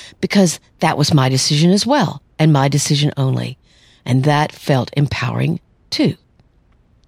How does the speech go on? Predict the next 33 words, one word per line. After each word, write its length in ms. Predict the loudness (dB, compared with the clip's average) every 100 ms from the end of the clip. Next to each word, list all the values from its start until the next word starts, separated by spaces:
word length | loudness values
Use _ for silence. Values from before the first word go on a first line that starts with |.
| 0
When 160 | 2
I 120 | 4
didn't 420 | 2 2 2 2 2
do 180 | 0
it, 200 | 0 -2 -8 _ _ _ _ _ _
I 120 | -2 2
was 180 | 2
seized 520 | 0 0 4 4 4 0
with 200 | -2 -2
this 360 | -4 -2 -6 -10 _ _ _
sense 420 | -6 0 2 2
of 140 | 0 0
being 280 | 2 2 0
out 140 | 0
of 100 | -2
control 680 | -2 -4 0 0 0 -2 -8 _ _ _ _
and 120 | -2 0
unhappy. 680 | 0 0 -2 -2 -4 -10 _ _ _ _ _ _ _ _ _ -4
What 160 | -2
she 320 | 2 2 2 2
learned 360 | 2 2 2
and 120 | 2
I 220 | 2 2 2
learned 420 | 0 -4 -8 -10 -16 -20 -18 -4
was 120 | 0
that 100 | 2
the 100 | 2
ritual 460 | 2 0 0 0 0
of 160 | 0
buying 360 | 0 2 4 2
and 100 | 2
sending 420 | 0 2 2 2
back 440 | 0 -4 -6 -12